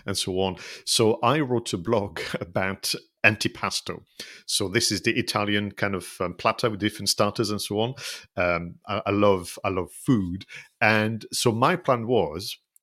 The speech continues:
to essentially eat my way through all Italian restaurants in the north of England and <laughs>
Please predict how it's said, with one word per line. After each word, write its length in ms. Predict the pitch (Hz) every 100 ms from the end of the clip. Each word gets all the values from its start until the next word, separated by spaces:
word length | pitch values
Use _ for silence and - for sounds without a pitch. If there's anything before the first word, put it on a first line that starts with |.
| -
to 100 | -
essentially 440 | 113 131 127 - 226
eat 180 | 139 135
my 100 | 110
way 140 | 110
through 320 | 107 - 110 -
all 380 | 131 127 127 127 - -
Italian 400 | 123 117 110 110
restaurants 460 | 117 107 - 107 104
in 80 | 95
the 60 |
north 220 | 101 98
of 120 | 95 101
England 500 | 101 85 82 107 - - - _
and 360 | - 113 117 - - - - - -
<laughs> 180 | -